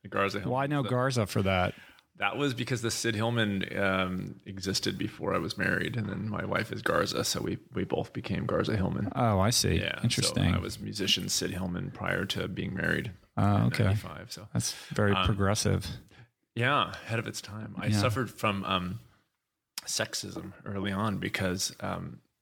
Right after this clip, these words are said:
Speaker 1: we, my wife and I got married, and she went to the D M V and said, you know, "I just got married and I wanna change my name, you know, to, from Garza to Garza Hillman." They were like, "Great, just, you know, sign here, boop." And so then I went in and did the same thing. They're like, "Oh, you,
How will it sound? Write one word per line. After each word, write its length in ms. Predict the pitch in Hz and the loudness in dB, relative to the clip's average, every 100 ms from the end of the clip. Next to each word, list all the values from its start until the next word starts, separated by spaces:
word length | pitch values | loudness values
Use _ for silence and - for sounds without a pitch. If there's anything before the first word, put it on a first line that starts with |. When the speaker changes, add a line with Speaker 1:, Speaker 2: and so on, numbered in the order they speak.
| 107 | -12
Speaker 1:
we, 260 | 104 101 | -8 -6
my 220 | - 98 | -6 -4
wife 200 | 95 98 | -2 -2
and 80 | 95 | -4
I 40 | 95 | -4
got 160 | 98 | -4
married, 260 | 101 98 95 | 0 2 2
and 100 | 101 | 2
she 160 | - | 2
went 100 | 104 | 0
to 60 | 98 | -2
the 80 | 90 | -2
D 160 | 95 | -2
M 120 | 98 92 | -2 0
V 300 | 98 92 101 - - - _ _ _ _ | 2 0 -2 -12 -20 -20 _ _ _ _
and 160 | - 95 | -8 -2
said, 240 | - 92 | 0 0
you 60 | 92 | 0
know, 80 | 87 | 0
"I 40 | |
just 140 | 90 - | 0 0
got 140 | 90 | 0
married 340 | 131 147 135 | 4 6 4
and 200 | 107 98 90 | 4 2 0
I 60 | |
wanna 180 | 87 87 | 0 0
change 260 | - 92 - | -2 -2 -2
my 140 | 92 | -2
name, 300 | 95 92 98 | 0 -2 -2
you 60 | 92 | -2
know, 120 | 90 | -2
to, 240 | - 92 | -4 -6
from 220 | - 95 | -6 -6
Garza 320 | 98 90 92 92 | -2 0 0 -2
to 80 | |
Garza 260 | 92 92 95 | -2 -2 -4
Hillman." 340 | 92 92 98 | -4 -6 -6
They 80 | 92 | -6
were 60 | 90 | -6
like, 140 | 85 | -6
"Great, 260 | - 127 123 | 0 0 0
just, 240 | - - | -6 -8
you 80 | - | -6
know, 80 | - | -6
sign 280 | - - - | -2 -2 -2
here, 140 | 104 | -2
boop." 280 | 104 113 113 | 2 2 2
And 200 | 95 95 | -4 -2
so 120 | 95 | 0
then 80 | 95 | 2
I 80 | 95 | 2
went 200 | 98 95 | 2 2
in 220 | 95 101 - - | 0 -2 -8 -12
and 260 | 101 95 - | -8 -6 -4
did 140 | 92 | -6
the 60 | - | -4
same 220 | - - | -6 -6
thing. 180 | 110 104 87 | -6 -8 -6
They're 120 | 80 | -6
like, 180 | 80 - | -8 -4
"Oh, 120 | 92 | -2
you, 220 | - 87 | 0 -2